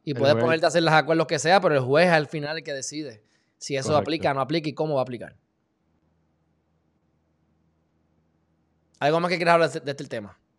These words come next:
Speaker 2: No, hay que esperar, este, que, que sometan a ver cuál fue el acuerdo ese que llegaron.
Speaker 1: Bueno, pues, vamos a ver qué pasa con la gran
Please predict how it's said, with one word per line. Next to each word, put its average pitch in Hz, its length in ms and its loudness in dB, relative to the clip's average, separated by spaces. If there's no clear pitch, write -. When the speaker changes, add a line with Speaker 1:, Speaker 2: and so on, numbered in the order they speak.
Speaker 2:
No, 131 340 -2
hay 139 100 0
que 127 100 -2
esperar, 135 440 0
este, 156 200 -4
que, 127 280 -4
que 120 120 -4
sometan 113 500 -4
a 135 80 2
ver 139 380 0
cuál 131 180 -2
fue 131 140 -4
el 127 60 0
acuerdo 120 580 -4
ese 113 200 -6
que 113 80 -6
llegaron. 101 440 -6
Speaker 1:
Bueno, 135 300 -2
pues, 104 360 -8
vamos 120 300 -6
a 147 40 4
ver 147 120 2
qué 165 100 -2
pasa 190 320 2
con 165 160 0
la 151 180 4
gran 185 420 0